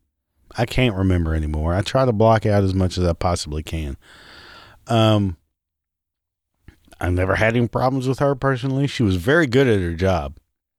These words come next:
But she was married to a director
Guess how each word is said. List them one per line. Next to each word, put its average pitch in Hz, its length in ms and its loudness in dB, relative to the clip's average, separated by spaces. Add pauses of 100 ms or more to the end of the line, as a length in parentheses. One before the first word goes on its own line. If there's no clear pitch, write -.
(1400)
But 110 480 2 (2500)
she - 240 2
was 156 240 4
married 104 540 2 (800)
to 123 240 4
a 120 80 2
director 98 760 0